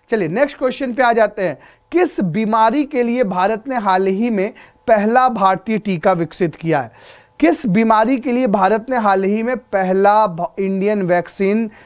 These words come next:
जो है वो डेवलप किया है? तो वो निमोनिया के लिए किया। निमोनिया के लिए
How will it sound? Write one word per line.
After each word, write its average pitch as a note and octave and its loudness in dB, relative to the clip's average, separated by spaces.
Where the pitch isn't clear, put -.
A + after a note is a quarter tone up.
जो E3 2
है G3 6
वो F3+ 2
डेवलप F3 0
किया F3+ 4
है? A#3+ 2
तो F#3 0
वो G3 4
निमोनिया G3+ 2
के G3 -2
लिए F3 0
किया। D#3+ -4
निमोनिया G3 0
के G#3+ 0
लिए A3+ 2